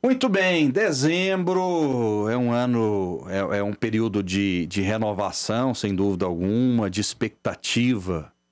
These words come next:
Todo mundo, todas as famílias, especialmente do Brasil, em Goiás não é diferente, é, esperam, sem dúvida alguma, é, de ter ali um alimento, ter uma alegria no final do ano. Infelizmente, a gente tem muita gente carente,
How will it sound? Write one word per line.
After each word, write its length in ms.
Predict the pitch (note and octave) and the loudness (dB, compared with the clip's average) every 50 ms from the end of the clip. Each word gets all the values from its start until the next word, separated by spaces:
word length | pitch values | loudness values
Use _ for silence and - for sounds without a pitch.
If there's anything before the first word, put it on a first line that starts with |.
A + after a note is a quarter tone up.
| _ _ _ - | _ _ _ -4
Todo 320 | C4 C#4 C4 G#3 G3 E3 | -2 -2 0 0 0 2
mundo, 300 | C#3+ C3+ C#3+ D#3 D3 - | 2 4 4 2 2 0
todas 260 | - D#3 F3 F#3+ E3 | 0 -2 0 2 2
as 140 | E3 D#3 - | 2 0 0
famílias, 500 | - C#3 B2 G#2 G2+ A2 C3 A#2+ A#2+ G#2 | -2 -2 -2 0 0 0 2 2 0 0
especialmente 1000 | G#2 F#2+ - - G#2 G2 - - G#2 F#2 F2+ F#2+ A#2 A#2+ - - - A2+ - - - - - _ _ _ _ _ _ _ | -2 -2 -2 -2 -4 -2 -2 -2 -2 0 0 0 0 -2 -2 -2 0 -2 -2 -2 -6 -18 -20 _ _ _ _ _ _ _
do 100 | G2+ F#2 | -4 -2
Brasil, 680 | F2+ G2+ F#2+ E2 D2+ C#2+ D#2+ F#2 A2 B2 C3+ C3 A#2 | -2 -2 -2 -2 -4 -2 -2 0 2 2 2 2 2
em 120 | G#2+ G2+ G2 | 0 0 0
Goiás 400 | G2 G2+ F#2+ F#2+ G2+ G2+ F#2+ F#2 | 0 0 0 0 0 -2 -2 -2
não 120 | G2 F#2 | -2 -2
é 60 | F#2 | -2
diferente, 840 | F2 - - - A2 G2+ F2+ F2+ A2 B2+ C3 - - - - - - _ _ _ _ _ _ _ _ _ _ _ | -2 -4 -4 -2 -2 0 0 0 0 -2 -2 -4 -4 -6 -8 -8 -10 _ _ _ _ _ _ _ _ _ _ _
é, 600 | - A2 G#2+ G2+ G2+ G#2 G#2 G#2 G#2 G2+ G2+ F#2+ E2+ | -4 -2 -2 0 0 0 0 0 0 0 -2 -2 -2
esperam, 760 | D3+ - - - - - D3+ D#3 F3 F3+ E3 C#3+ A#2 F#2 F2 | -2 -2 -4 -4 -2 -2 0 2 2 2 2 0 0 -2 -4
sem 240 | - - A#2 G#2+ G2+ | -4 -4 -2 -2 0
dúvida 420 | G2 A2 A#2+ A#2 G2+ G#2 F#2 G2+ | 0 0 2 2 0 0 -2 -2
alguma, 840 | F#2 F2+ F2 F#2 G#2 A2 A#2+ B2+ B2+ C3 C3+ C3+ C3+ C3+ C3+ - - _ _ _ _ _ _ _ _ _ _ _ | -2 -2 -2 -2 0 0 2 2 2 2 2 0 0 -2 -6 -10 -16 _ _ _ _ _ _ _ _ _ _ _
é, 320 | _ - - - D#3+ - - | _ -8 -6 -4 -2 -2 -2
de 140 | F3 - A#3+ | -2 -2 -4
ter 300 | - - A3 A#3+ A#3 A3 | -4 -2 0 0 2 2
ali 160 | G3 F3 F#3 | 2 0 0
um 100 | F#3 F3+ | 0 0
alimento, 800 | F#3 E3+ E3+ D#3 D3 D#3 E3+ F3 E3 D#3 D3 C3+ - - B2+ | 0 2 2 2 2 2 2 2 2 2 0 0 -2 -4 -6
ter 180 | B2 - - E3 | -4 -2 0 0
uma 200 | F3 E3+ E3 E3 | 0 0 0 0
alegria 680 | D3+ D3 D3 A#2+ A2 G#2+ B2 C3 D3+ D#3 D3+ C#3+ C#3 B2+ | 2 2 0 0 0 0 0 2 2 2 2 2 2 2
no 80 | B2 | 0
final 320 | A#2+ - - A#2+ A#2+ A#2+ A#2 | -2 0 0 0 0 0 0
do 160 | G#2 A2 G#2+ | 0 0 0
ano. 680 | A2 B2 C3+ C#3 C3+ C3 C3 B2+ B2 A#2+ A#2+ A#2+ B2+ C#3 | 0 0 0 0 0 2 2 2 2 0 0 2 2 2
Infelizmente, 720 | D3+ D3+ - - D3+ C#3 C3 A2+ A#2 B2+ C3+ C#3 C3+ - B2+ | 0 0 0 0 0 0 0 2 2 2 2 0 0 -2 0
a 40 | |
gente 240 | A2+ B2 B2 A2+ - | 0 0 0 -2 -2
tem 140 | - B2 A#2+ | -2 0 2
muita 300 | A#2+ B2+ C#3 - C#3 B2 | 2 2 2 0 0 0
gente 300 | G#2 B2 B2+ A2+ - - | 0 0 0 -2 -4 -4
carente, 920 | - B2+ A#2 A2 G#2+ B2+ C#3+ D3 C#3+ C#3 C3 A2+ - - - B2 A#2 A2 | -4 -2 -2 0 0 0 2 2 2 2 0 -2 -2 -2 0 0 0 0